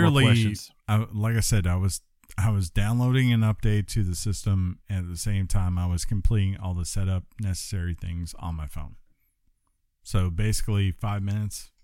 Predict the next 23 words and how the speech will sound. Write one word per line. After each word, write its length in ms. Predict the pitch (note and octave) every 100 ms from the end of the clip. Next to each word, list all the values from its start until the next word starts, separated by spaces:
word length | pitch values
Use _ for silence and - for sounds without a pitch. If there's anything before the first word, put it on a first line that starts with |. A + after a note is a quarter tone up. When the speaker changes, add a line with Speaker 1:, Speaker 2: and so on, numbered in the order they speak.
| _ _
Speaker 1:
I 100 | -
was 140 | F2+ F2
good 180 | F2+ E2
to 60 |
go. 200 | E2 D#2 D2+ - - _ _ _ _ _ -
Speaker 2:
Uh, 140 | C#3+ C3
this 200 | D#3+ F3
probably 320 | G#3 F#3+ F#3
was 160 | E3+ C#3+
more 260 | D#3+ E3+ - _
like 220 | C#3+ C3 G#2 -
ten 300 | - G#2+ C3+
minutes, 500 | D3 G3 - - - -
possibly 380 | B2 B2 C#3
Speaker 1:
Okay. 100 | D3
Speaker 2:
because 180 | F#3 A#2+
I 100 | A#2
was 100 | A2+
reading 340 | G2+ A2 A2 G#2
each 120 | G#2+
Speaker 1:
Still 120 | - D4
good. 40 | G#2
Speaker 2:
question, 440 | G#2+ A#2 A2+ A2+